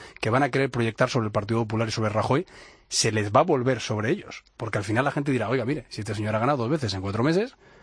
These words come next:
oye, ¿no será usted el que tiene el capricho de querer meterse en casa ajena? ¿Y no será usted el que es un irresponsable si por su bloqueo y su veto personal deja gobernar a la extrema izquierda?".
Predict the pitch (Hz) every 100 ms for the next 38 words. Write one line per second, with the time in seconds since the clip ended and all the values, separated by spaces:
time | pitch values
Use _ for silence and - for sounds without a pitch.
0 | - 120 104 135 147 160 127 - 147 135
1 | - _ - 113 113 110 135 131 117 123
2 | 131 127 120 113 120 120 - 127 117 135
3 | 123 123 127 110 127 127 - - - -
4 | - 143 151 160 143 123 143 131 123 131
5 | 127 123 - 117 127 123 120 - - _
6 | - 135 127 135 - 180 160 135 110 147
7 | 135 - 127 131 123 120 117 120 120 -
8 | - _ - 127 131 127 123 117 117 113
9 | 107 107 113 104 - 147 190